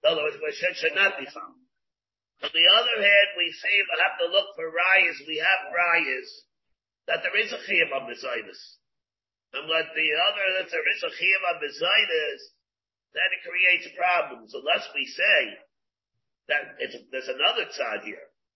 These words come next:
And that is that Avada, that much we do see in the Gemara, that it's gonna be, there's a Hagbala and the Maisi Adayim. But it might, the other then might also be true. Avada,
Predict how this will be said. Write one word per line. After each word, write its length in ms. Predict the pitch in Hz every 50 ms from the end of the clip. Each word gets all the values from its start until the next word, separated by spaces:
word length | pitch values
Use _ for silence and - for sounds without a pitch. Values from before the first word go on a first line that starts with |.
| _ _ _ -
And 160 | 127 139 170
that 200 | 196 214 208 190 196
is 400 | 214 220 202 175 180 175 160 156
that 80 | 147
Avada, 800 | 151 151 156 156 - - - 180 202 233 254 233 - 156 135 - - - - _ _ - 170
that 200 | 214 247 311 - - 196
much 240 | 214 220 - - 165
we 160 | 175 170 156
do 160 | 143 202 214
see 320 | 190 156 - 196 202 196 185
in 80 | -
the 80 | 165 -
Gemara, 480 | 170 160 165 170 185 180 160 135 - - - _ _ _ _ _ _ _ -
that 160 | - 151 -
it's 140 | - - -
gonna 160 | 156 156 147 -
be, 160 | 175 180 175
there's 320 | 160 165 160 160 147 151
a 80 | 151 147
Hagbala 720 | 151 156 151 - - 165 175 180 185 190 185 180 180 175
and 40 | 175
the 120 | 165 165
Maisi 320 | 170 165 165 - - 165 160
Adayim. 580 | 156 151 - 165 165 160 160 151 135 127 - - _ _ _ _ _ _ _ _ _ _ _ _ _ _ -
But 80 | 131 139
it 80 | 139
might, 240 | 143 170 185 - -
the 160 | 151 143 151
other 240 | 180 196 - 160 147
then 240 | 135 143 156 147 135
might 240 | 123 123 123 123 131
also 400 | 170 220 233 - - 131 101 95 -
be 80 | 95 87 -
true. 240 | - - - - - - _ _ _ _ _ _ _ _ _ _ _ _ _ _ _ - 143
Avada, 640 | 147 - - 170 190 214 233 - 156 127 - -